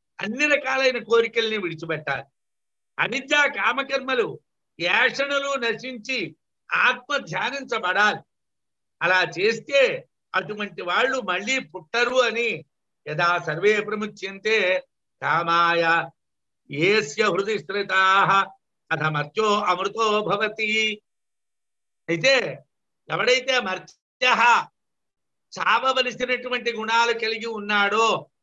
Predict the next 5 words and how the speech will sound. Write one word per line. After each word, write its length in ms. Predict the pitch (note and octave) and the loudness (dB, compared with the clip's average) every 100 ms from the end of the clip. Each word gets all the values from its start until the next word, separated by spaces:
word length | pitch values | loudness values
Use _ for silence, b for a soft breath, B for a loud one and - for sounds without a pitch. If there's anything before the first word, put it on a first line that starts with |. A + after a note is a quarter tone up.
| _ _ | _ _
సహా 600 | - F#3 F#3 A3 C4 - - | -6 -2 2 4 4 2 -2
అమర్త్యః 880 | F3 F3+ A3 A#3+ - C4 A3 A#3 B3+ | -8 -2 -2 -2 -2 0 2 4 2
భవతి, 600 | G#3 A3+ G#3+ A#3 A3+ D#3+ - - | 2 -2 -4 -4 -4 -4 -10 -2
వాడు 160 | G3+ G3+ | 0 2
అమృతుడవుతాడు. 1120 | F3 F3+ G3 F3+ E3+ E3 D3 C#3+ F#3 A3+ | -2 -2 -6 -4 -6 -4 -4 -4 -4 -4